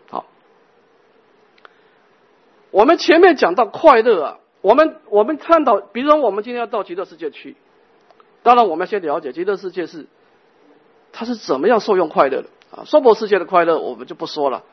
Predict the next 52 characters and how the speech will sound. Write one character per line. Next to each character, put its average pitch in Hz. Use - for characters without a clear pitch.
啊， -
娑 170
婆 156
世 160
界 170
的 160
快 165
乐 147
了， 110
问 190
题 156
很 180
多 139
啊。 113
要， -
总 131
之， 202
你， 175
你 175
这 294
个 233
刀 277
上 254
的 208
蜂 254
蜜 269
啊， 156
你 175
吃 302
蜂 302
蜜， 294
你 156
后 240
面 202
就 185
付 180
出 170
代 160
价， 147
就 147
这 151
样 123
子 -
啊。 -
极 277
乐 403
世 392
界 381
的 302
快 294
乐 240
啊， 151